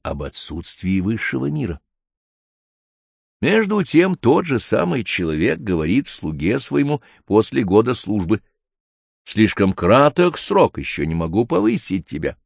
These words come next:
Даже в земных, низших делах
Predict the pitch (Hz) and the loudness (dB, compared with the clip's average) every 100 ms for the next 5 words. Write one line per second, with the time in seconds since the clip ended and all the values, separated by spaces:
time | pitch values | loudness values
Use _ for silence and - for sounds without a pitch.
0 | _ _ _ _ _ _ _ _ _ _ | _ _ _ _ _ _ _ _ _ _
1 | _ - 76 90 85 73 65 65 64 98 | _ -6 0 0 2 -2 -4 -6 -2 0
2 | 120 - - _ _ _ _ _ _ _ | -2 -6 -14 _ _ _ _ _ _ _
3 | _ _ _ - 107 185 190 - 165 151 | _ _ _ -2 2 2 0 0 0 0
4 | 123 131 123 98 | 0 0 2 0